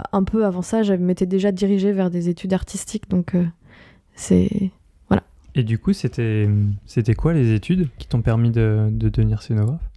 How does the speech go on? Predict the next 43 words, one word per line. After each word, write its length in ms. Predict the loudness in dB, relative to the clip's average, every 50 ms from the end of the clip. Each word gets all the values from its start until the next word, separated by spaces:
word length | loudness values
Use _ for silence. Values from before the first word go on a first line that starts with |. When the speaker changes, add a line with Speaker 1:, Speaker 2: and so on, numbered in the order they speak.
| -18 _ _ _ -6 -2
Speaker 1:
Euh, 460 | 0 0 2 2 2 2 2 2 2
j'ai 160 | 2 2 2 2
eu 140 | 2 2
un 80 | 2 2
B 160 | 2 0 0
T 100 | 0 0 0 0 2 2 0
S 240 | 0 -2 -4 -2 -2 0 -2
<laughs> 100 | -2 -2
en 140 | -2 0 0
design 340 | 2 2 2 2 2 2 2
de 80 | 0
communication, 800 | -2 -2 -2 0 0 0 0 0 -2 -2 -2 0 -2 -2 -2 -2 -10 _ -20 -20 -20 -20 -20 -20 -20 -20 -20 -20 _ _ _ _ _ _ -2
donc 240 | 0 2 2 2 2
qui 80 | 0 0
était 160 | 2 2 0
très 380 | 2 2 2 2 2 2 2 0
axé 220 | -2 0 0 0
marketing, 880 | 0 0 -2 0 -2 -2 -2 0 -2 0 2 2 2 2 2 2 2 2
euh, 220 | 2 0 0 -2 -4 -8 -18 -20 -20 -20 _
tout 120 | -8 -8
ce 80 | -8 -2
qui 100 | -2 -2
est 60 | 0
packaging, 680 | 0 0 0 0 0 -2 -2 0 0 2 2 2 0
tout 140 | 0 -4 -8
ça, 200 | -6 0 0 0
architecture 420 | 0 0 -4 -6 -4 -2 -2 -2 0
commerciale. 580 | 0 2 2 2 -2 0 0 2 2 4 2
Et 60 | 2
ça, 180 | 0 0 -4 -6 -6 -8 -20 -20 -20 -4 -2
le 80 | -2
côté 280 | 2 2 0 2 2 0
marketing 420 | 0 0 0 0 -2 0 2 2
m'a 120 | 2 2 0 0 _ _ -2
pas 140 | 0 0 0
plu 180 | 0 0 0 2
du 160 | 2 2 0
tout, 300 | 0 0 0 0 -2 _ -8 -20 -20 -20 -20 -20 -20 -20 -8
côté 260 | -4 -4 0 0 0 0
car-, 240 | 0 0 0 0 -2 _ -2
commercial 500 | 0 0 0 0 -2 0 0 2 2 2
non 160 | 2 2 0
plus. 380 | -2 0 0 0 0 0 -2